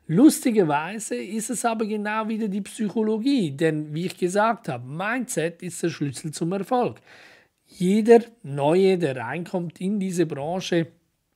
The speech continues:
der ist am Anfang in der Regel sehr labil. Ja, und genau da hängt's eben auch wieder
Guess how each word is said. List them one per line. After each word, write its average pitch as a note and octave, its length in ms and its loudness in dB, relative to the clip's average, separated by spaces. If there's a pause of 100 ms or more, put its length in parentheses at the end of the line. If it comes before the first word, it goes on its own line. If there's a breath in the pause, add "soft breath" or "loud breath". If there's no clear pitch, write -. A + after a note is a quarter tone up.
(380)
der D#3 180 2
ist F3+ 200 4
am C#3+ 100 2
Anfang F#3 600 -2
in C4+ 240 2
der G#3+ 200 8
Regel D#3+ 300 2
sehr C3+ 240 -2
labil. D#3 500 0 (640 soft breath)
Ja, A3+ 140 6
und D#3 140 0
genau D#3+ 540 0
da G3+ 320 2
hängt's F#3+ 340 -4
eben G3 220 -6
auch F3+ 160 -4
wieder F3 260 -2